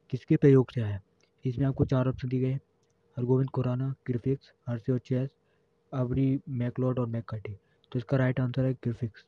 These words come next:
Second वाला इसका right answer है। चलिए, हम आपको second वाला question करवाते हैं। तो second वाला आपका question है, जो second वाला question है आपका, संबंध काय किसकी कोशिका में नहीं पाए जाते?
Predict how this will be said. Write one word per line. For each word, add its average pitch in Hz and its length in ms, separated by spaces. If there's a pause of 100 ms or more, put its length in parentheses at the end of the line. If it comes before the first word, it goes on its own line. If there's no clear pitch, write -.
Second 123 220
वाला 123 200
इसका 123 180
right 113 260
answer 123 240
है। 135 180 (760)
चलिए, 127 220
हम 127 80
आपको 127 300
second 120 220
वाला 123 140
question 131 240
करवाते 123 360
हैं। 139 100 (800)
तो - 80
second 131 260
वाला 135 200
आपका 135 280
question 131 360
है, 135 100
जो 135 200 (960)
second 131 220
वाला 139 120
question 139 320
है 139 80
आपका, 139 260
संबंध 139 460
काय 139 280
किसकी 139 400
कोशिका 131 420
में 135 160
नहीं 123 260
पाए 120 480
जाते? 107 480